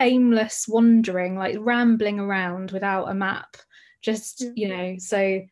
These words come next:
Speaker 1: I think, you know, I need to sort of rein myself in and obviously be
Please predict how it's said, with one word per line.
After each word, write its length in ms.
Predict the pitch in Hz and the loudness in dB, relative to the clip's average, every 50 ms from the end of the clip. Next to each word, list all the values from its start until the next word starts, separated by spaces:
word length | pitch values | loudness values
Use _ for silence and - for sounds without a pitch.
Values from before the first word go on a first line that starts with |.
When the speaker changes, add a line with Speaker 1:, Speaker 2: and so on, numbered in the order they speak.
| _ _ _ _ _ _ _ _ _ _ | _ _ _ _ _ _ _ _ _ _
Speaker 1:
I 80 | - 185 | -12 -6
think, 500 | - - 247 233 226 226 - - - 233 | -4 -2 -2 -2 -4 -8 -14 -12 -8 -6
you 60 | 196 | -4
know, 260 | 190 190 185 190 - _ _ _ _ - | -2 -2 -4 -4 -8 _ _ _ _ -6
I 80 | 226 | -4
need 260 | 220 220 220 220 226 226 | -2 -2 -2 -2 -4 -4
to 160 | - 226 208 202 | -6 -6 -4 -4
sort 200 | - - - 196 | -4 -6 -6 -6
of 60 | 196 | -4
rein 260 | 202 202 196 202 202 | -4 -4 -4 -4 -4
myself 500 | 190 190 185 185 - 202 190 190 190 - | -6 -8 -10 -10 -8 -8 -8 -8 -8 -8
in 120 | 220 208 190 | -8 -8 -8
and 320 | 185 185 185 185 190 - - _ - | -8 -8 -8 -10 -10 -12 -16 _ -14
obviously 420 | 185 - 202 180 - - 190 180 | -12 -10 -10 -12 -10 -8 -8 -8
be 400 | 180 185 185 180 185 190 185 185 | -6 -4 -4 -2 -4 -4 -6 -10